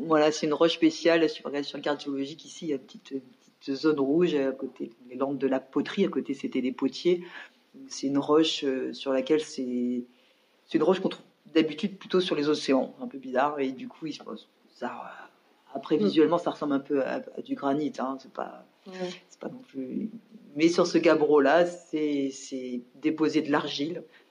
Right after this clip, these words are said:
Speaker 1: Donc moi, je suis sur des terres très argileuses. Et donc après, j'ai-, j'essaie d'avoir un petit peu de terre végétale, mais vraiment, c'est des terres, euh, très argileuses et très mouillées, très humides. Donc, euh... donc voilà, il y a de l'herbe qui pousse, mais pour moi, en tout cas en bio, faire des céréales ici, c'est compliqué, ouais.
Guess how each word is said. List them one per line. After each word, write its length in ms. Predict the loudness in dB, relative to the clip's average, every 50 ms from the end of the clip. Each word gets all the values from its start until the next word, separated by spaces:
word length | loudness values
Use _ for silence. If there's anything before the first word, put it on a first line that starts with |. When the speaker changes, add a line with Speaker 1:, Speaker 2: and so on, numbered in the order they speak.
| _ _ _ _ -6
Speaker 1:
Donc 100 | -4 -2
moi, 80 | -2 -2
je 60 | -2
suis 100 | -4 -8
sur 100 | -8 -6
des 120 | -6 -6
terres 200 | -6 -6 -8 -8
très 340 | -8 -4 0 2 4 4 4
argileuses. 640 | 0 -2 -4 -8 -8 -4 0 2 4 4 4 2 -2
Et 40 | -10
donc 260 | -12 -14 -16 -20 -20 -20
après, 240 | -20 -12 -10 -8
j'ai-, 240 | -8 -8 -10 -12 -14
j'essaie 260 | -16 -16 -14 -14 -10
d'avoir 280 | -6 -6 -6 -4 -4 -6
un 40 | -6
petit 200 | -8 -10 -14 -12
peu 120 | -10 -10
de 60 | -8
terre 160 | -6 -6 -4 -2
végétale, 440 | -2 -2 -4 -2 0 0 0 0 0
mais 80 | -2 -4
vraiment, 260 | -4 -4 -4 -4 -6
c'est 140 | -8 -8 -6
des 100 | -6 -4
terres, 240 | -2 -2 -2 -2 -2
euh, 140 | -6 -8 -12 -16 -20 -20 -20 -20 -20 -20 _ _
très 200 | -8 -2 0 2
argileuses 400 | 2 2 2 2 2 4 4 2
et 80 | 0
très 220 | -2 -2 -4 -2 -2
mouillées, 400 | 0 0 0 0 0 0 -2 -2
très 180 | -6 -6 -4 -4 -4 -4
humides. 260 | -4 -4 -4 -4 -4 -8 -14 _ _ _ _ -18
Donc, 140 | -18 -18 -18 _ -16 -12
euh... 360 | -10 -8 -8 -8 -6 -8 -8 -10 _ _ _ _ -20 -20 -20 _ _ _ _ _ _ _
donc 140 | 4 6 6
voilà, 180 | 8 8 6
il 60 | 8 6
y 20 |
a 40 | 6
de 40 | 6
l'herbe 140 | 4 2 2
qui 140 | 0 -6 -10
pousse, 360 | -6 -4 -4 -4 -4 -4 -6
mais 100 | -8 -8
pour 180 | -8 -10 -12
moi, 200 | -6 -2 0 2
en 160 | 2 0 0 -4
tout 140 | -8 -8
cas 100 | -4 -2
en 100 | -2 -2 -2
bio, 260 | -4 0 2 2 2
faire 240 | 2 2 -2 -2 -2
des 80 | -2
céréales 400 | -4 -4 -4 -2 -2 0 0 -2
ici, 180 | -2 -4 -8 -8
c'est 140 | -8 -10 -12
compliqué, 420 | -12 -14 -16 -16 -16 -14 -14 -14
ouais. 60 | -14